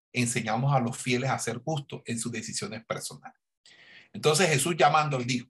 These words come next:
"Sabéis que los gobernantes de las naciones se enseñorean de ellos, y los que son grandes ejercen sobre ellas potestad. Mas entre vosotros no será así, sino que el que quiera hacerse grande entre vosotros será vuestro servidor,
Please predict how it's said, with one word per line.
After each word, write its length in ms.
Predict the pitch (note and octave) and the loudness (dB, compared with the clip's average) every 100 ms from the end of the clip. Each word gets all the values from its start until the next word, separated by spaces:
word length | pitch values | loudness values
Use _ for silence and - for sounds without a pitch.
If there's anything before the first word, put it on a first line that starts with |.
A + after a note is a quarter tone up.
| _ | _
"Sabéis 420 | - B2+ A#2+ D3+ | 0 4 4 4
que 100 | - | 2
los 100 | F3+ | 0
gobernantes 580 | E3 C3+ A#2+ B2 C3+ C#3 | 2 2 2 2 2 2
de 100 | C3+ | -2
las 160 | A#2+ A2+ | -6 -8
naciones 500 | G#2 - B2+ A#2 A#2+ _ _ - | -8 -4 -4 -4 -10 _ _ -6
se 140 | - | 0
enseñorean 560 | A#2+ A2+ G#2+ G2+ G#2+ A#2 | 0 0 -4 -2 0 2
de 100 | E3+ | 0
ellos, 200 | D#3+ - _ _ _ _ - | -2 -6 _ _ _ _ 0
y 60 | |
los 160 | A#2 A2+ | 2 2
que 120 | A#2 | -2
son 180 | A2+ A#2 | -2 2
grandes 380 | D3+ C#3 C#3+ - | 4 6 4 -2
ejercen 420 | A#2 G#2+ - C3+ | -4 -4 -4 -4
sobre 240 | B2+ A#2 | 0 0
ellas 180 | A2 A#2 - | 0 -4 -4
potestad. 500 | - - - C3 - _ _ _ _ _ - | -12 -8 0 0 0 _ _ _ _ _ 2
Mas 240 | C3+ C#3 | 2 4
entre 260 | B2+ A#2 A#2 | 0 2 2
vosotros 560 | A2 - F#3+ B2 A#2+ | 4 4 4 4 -4
no 120 | A#2 | -6
será 240 | A2+ G#2+ G#2+ | -4 -2 -2
así, 300 | - D3+ - _ _ _ - | -2 -8 -8 _ _ _ -2
sino 260 | B2+ B2 | 2 4
que 80 | A#2+ | 2
el 80 | A#2 | 0
que 180 | A2 - | -2 0
quiera 220 | C#3 - | 4 4
hacerse 440 | - D3+ - E3 | 6 2 2 0
grande 340 | D#3 B2 A#2+ B2 | 4 4 2 -2
entre 200 | A#2 C3+ | -4 -2
vosotros 460 | C#3+ C#3 B2 C3 | -2 0 -4 -4
será 220 | - G#2+ A2+ | -4 0 2
vuestro 320 | B2+ - A#2+ | 0 -4 -6
servidor, 580 | - B2 B2 A#2 A#2 | -2 -2 0 -2 -4